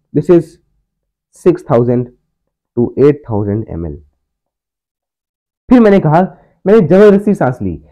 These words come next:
जबरदस्ती सांस लेने के बाद जो इसके अलावा मेरे पास आया, इसके अलावा मैंने जबरदस्ती सांस ली, तो जबरदस्ती सांस लेने के बाद कुछ ना कुछ एयर इनहेलेशन में बढ़ी होगी, ये देखो ये बढ़ गई, कुछ इनहेलेशन वाली एयर बढ़ी है, है ना। और इस इनहेलेशन वाली एयर को मैंने क्या कहा,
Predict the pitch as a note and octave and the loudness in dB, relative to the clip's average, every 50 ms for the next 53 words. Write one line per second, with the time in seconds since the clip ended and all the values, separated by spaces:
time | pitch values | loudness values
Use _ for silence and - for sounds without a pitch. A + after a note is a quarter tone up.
0 | _ _ _ - C3 E3 F#3+ G3 G#3 G#3 G#3+ - D4+ A3+ - F#3+ F3+ G3 F#3+ F3 | _ _ _ -4 0 2 4 4 4 4 4 4 2 2 2 2 0 2 0 0
1 | E3+ F3 E3+ F3 D3+ C#3 C#3+ E3 D#3+ D3+ F#3 G3+ - - - - - - _ A#3+ | 0 2 0 0 2 2 2 2 2 2 0 0 0 -2 -6 -6 -6 -4 _ 2
2 | A#3+ - - - E3+ E3 D#3 D#3 F3+ G#3+ A3+ G#3+ G3 F3 - D3+ D3 - G2+ G#2+ | 2 2 4 4 4 6 6 6 6 6 6 6 4 4 2 0 0 0 -2 -2
3 | G#2+ F#2+ E2 E2 - - - - - F3 D3+ B2 G#2+ G#2+ G#2 G2+ A2 C#3 C#3+ C3 | -2 -2 -4 -8 -10 -12 -14 -2 -2 0 2 2 2 2 0 0 0 0 0 2
4 | C#3 C#3+ D#3 D3+ D3+ D3 - - D#3+ D#3+ D#3 D#3 E3 E3 C#3+ B2 B2+ C3 C#3+ C3 | 2 2 2 0 -2 -6 -4 -4 -4 -4 -2 -2 -2 -2 -2 -2 -2 -2 0 0
5 | D3 D3+ D#3 D3 - C3+ C#3 C3 B2+ B2 B2+ B2+ B2+ C#3+ D3+ D#3 C#3+ - _ _ | -2 -2 -4 -6 -4 -6 -6 -4 -4 -4 -4 -4 0 0 0 0 -2 -8 _ _
6 | _ _ _ _ _ _ C3 D#3 D#3 D3 D3+ D3+ - - C3 C#3 D#3+ D#3+ - _ | _ _ _ _ _ _ -4 -2 -2 -2 -2 -4 -2 0 0 0 0 -2 -6 _
7 | _ _ _ C3 D3 D3 B2 B2 - B2+ C3+ D#3+ D3+ C#3+ E3 E3+ F3 D#3 C#3 C#3 | _ _ _ -2 -2 0 -2 -2 -4 -2 -2 0 0 2 2 2 2 2 0 -2
8 | C#3 - _ _ _ _ B2 A2+ G#2+ G#2+ C#3 C3+ C3 A2 A2+ G#2+ G2 G2 E2+ D#2+ | -8 -10 _ _ _ _ -4 -4 -4 -2 -2 -2 -2 -2 -2 -2 -2 -6 -6 -8
9 | - _ _ _ _ _ _ _ _ _ _ _ - - - - - D3+ D#3 D3+ | -12 _ _ _ _ _ _ _ _ _ _ _ -4 -4 -4 -2 -2 0 2 2
10 | D#3 D#3 D#3 D#3+ E3 D3 C3+ C3+ C3 - F#2+ A2+ B2+ C#3 A#2 A#2 A#2 B2 A#2+ B2+ | 2 0 0 0 0 0 0 0 -2 -2 0 0 0 0 0 -2 -2 -2 -2 -2
11 | B2+ G#2+ F2 E2 E2 - _ _ _ _ _ _ _ - - C#3+ B2 - G#2 - | -4 -4 -6 -8 -12 -16 _ _ _ _ _ _ _ -4 -2 -2 -2 -4 -6 -8
12 | - A#2+ - - E3+ F3 - - D3 E3 C#3+ - C#3 D3 C3+ B2 B2 A#2+ - G#2 | -8 -6 -2 -2 -2 -2 0 -2 0 0 0 0 -2 -2 -2 -2 -2 -2 0 0
13 | A2+ A2+ A2+ A#2 G#2+ G#2 G#2 G2+ G#2 G2+ G2 - G2 F#2+ G2 G2 | -2 0 0 -2 -2 -2 -4 -4 -4 -6 -6 -6 -6 -6 -4 -6